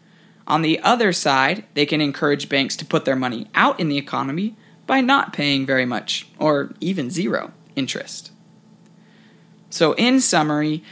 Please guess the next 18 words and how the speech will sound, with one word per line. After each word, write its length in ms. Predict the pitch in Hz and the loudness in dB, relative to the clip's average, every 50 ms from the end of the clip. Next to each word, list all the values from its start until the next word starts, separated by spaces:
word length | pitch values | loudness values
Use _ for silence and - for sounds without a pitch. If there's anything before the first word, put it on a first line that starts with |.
| - - - | -12 -4 -2
the 160 | 175 190 - | 0 0 2
F 220 | 156 175 208 - | 0 0 0 2
O 100 | 220 226 | 2 2
M 140 | 233 233 226 | 4 2 2
C 260 | 214 - - 147 139 | 2 2 2 2 0
controls 640 | 139 - - 143 139 - - - 160 175 196 196 - | 0 0 -2 -4 -2 -2 0 2 4 4 4 2 0
the 120 | 202 185 | -2 -2
direction 680 | 170 143 139 135 131 151 175 214 - - - 214 208 196 | -2 0 -2 0 0 0 0 0 -2 -2 0 2 2 2
of 160 | 190 160 - - | 2 0 -2 -2
interest 400 | 160 151 - - 131 123 - - | -4 -4 -2 -4 -6 -6 -4 -4
rates 200 | 127 117 - - | -6 -6 -6 -8
across 360 | - - - 143 143 151 - | -8 -2 0 2 2 2 0
the 140 | - 165 160 | 0 0 0
economy 560 | 156 - - 131 127 131 123 127 127 127 - - - - - - | 0 -2 -4 -6 -4 -4 -4 -4 -6 -6 -8 -12 -20 -20 -10 -2
and 140 | - 147 | 0 0
across 420 | 156 160 - - 165 160 170 - - | 0 0 2 2 2 2 2 0 0
the 100 | - 180 | 0 0
world 380 | 156 131 131 123 123 123 120 | 0 0 0 0 -2 -2 -4